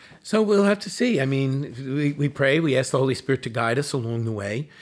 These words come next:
to help us to make sound decisions. And I ask everyone who listens in on this podcast, please pray. Pray for me. I beg you, pray for me. And I want to make sure that I'm faithful to where the Holy Spirit is leading us.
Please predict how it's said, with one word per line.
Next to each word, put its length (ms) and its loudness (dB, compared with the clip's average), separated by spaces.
to 80 -12
help 180 -10
us 100 -12
to 100 -6
make 280 -4
sound 400 -4
decisions. 800 -8
And 340 -8
I 240 -4
ask 380 -2
everyone 340 2
who 340 -10
listens 400 -8
in 100 -2
on 100 -8
this 120 -12
podcast, 480 -8
please 280 -6
pray. 240 0
Pray 160 0
for 140 -4
me. 400 -4
I 60 -12
beg 260 -2
you, 100 -2
pray 220 -10
for 160 -4
me. 400 -2
And 100 -10
I 100 -10
want 240 -10
to 40 -8
make 180 -8
sure 300 -2
that 280 -6
I'm 220 -4
faithful 500 -4
to 160 -12
where 160 -6
the 80 -14
Holy 180 -10
Spirit 500 -10
is 280 -12
leading 400 -6
us. 320 -8